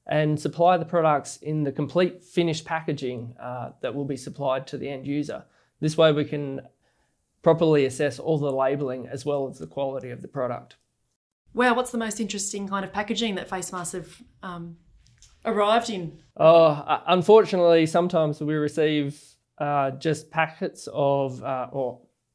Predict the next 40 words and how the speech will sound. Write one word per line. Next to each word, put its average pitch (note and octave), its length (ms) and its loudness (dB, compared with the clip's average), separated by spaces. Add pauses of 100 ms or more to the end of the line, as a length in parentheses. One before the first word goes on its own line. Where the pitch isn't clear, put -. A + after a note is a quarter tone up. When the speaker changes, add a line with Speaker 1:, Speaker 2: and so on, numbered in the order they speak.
(160)
Speaker 1:
blank E3 240 0
envelopes D3 560 -4
with C#3+ 300 -8
face D3 400 -4
masks C3+ 340 -10
stuffed - 340 -8
inside C3+ 560 -8
and C3+ 120 -10
no D3+ 200 -2
identifying C3+ 600 -10
information. C3 600 -12 (440)
So C3+ 320 -2
very F3+ 240 4
tricky E3+ 320 -2
to C#3+ 320 -4
try D3+ 240 -4
and C#3+ 100 -6
work C#3+ 160 -8
out C3 200 -6
what C#3+ 180 -6
we're C#3+ 100 -12
testing C#3+ 540 -10
and C3+ 240 -16
whether C#3 220 -8
it G2 100 -18
complies C3 420 -8
with B2+ 140 -14
any C3+ 180 -12
labelling B2+ 420 -10
requirements. B2 600 -14
Speaker 2:
Yeah, E3+ 60 -18
I - 20 -16
imagine E3+ 180 -20
that - 140 -20
would - 100 -20
make D#3 200 -20
your D#3 100 -20
job C#3 220 -20
quite - 280 -18
difficult. - 460 -20